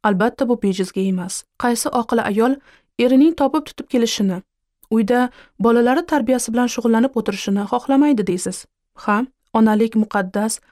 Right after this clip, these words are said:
betakror tuyg'u. Onaning o'rni va mas'uliyati yuksak, lekin farzand tarbiyasida ota ham xuddi shunday mas'ul emasmi? Ming yillar davomida ota shaxsi ulug'lanib,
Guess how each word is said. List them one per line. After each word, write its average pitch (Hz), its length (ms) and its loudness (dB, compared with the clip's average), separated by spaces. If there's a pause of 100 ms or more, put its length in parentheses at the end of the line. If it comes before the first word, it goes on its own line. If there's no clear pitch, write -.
(140)
betakror 233 640 -2
tuyg'u. 190 400 -6 (360)
Onaning 254 360 4
o'rni 233 340 2
va 233 100 2
mas'uliyati 226 600 0
yuksak, 214 360 -6 (400)
lekin 226 420 0 (200)
farzand 208 460 -2
tarbiyasida 247 540 0 (420)
ota 214 220 0
ham 233 200 0
xuddi 233 300 -4
shunday 208 380 -2
mas'ul 208 380 -4
emasmi? 214 460 -2 (340)
Ming 233 220 4
yillar 240 300 2
davomida 220 400 2
ota 220 240 -2
shaxsi 226 320 -6
ulug'lanib, 220 520 0